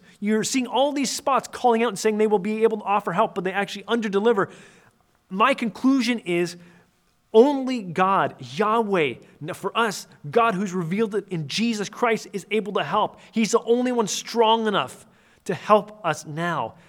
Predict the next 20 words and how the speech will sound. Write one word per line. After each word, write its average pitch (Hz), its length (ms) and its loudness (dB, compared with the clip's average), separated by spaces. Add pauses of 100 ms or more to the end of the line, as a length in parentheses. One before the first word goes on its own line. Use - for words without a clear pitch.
(500)
What 202 240 0
he's 262 240 -2
saying 262 380 0
there 190 160 4
is 180 180 -4
he's - 200 -6
contrasting 214 920 -4
this 160 300 0
God 190 320 0
to - 40 -8
all 190 240 6
other 180 140 2
gods. 143 540 2 (840)
You 160 60 -8
know, 160 140 2
a, 151 100 -8
a 160 200 -8
friend 214 240 0
of 202 60 2
mine 135 280 0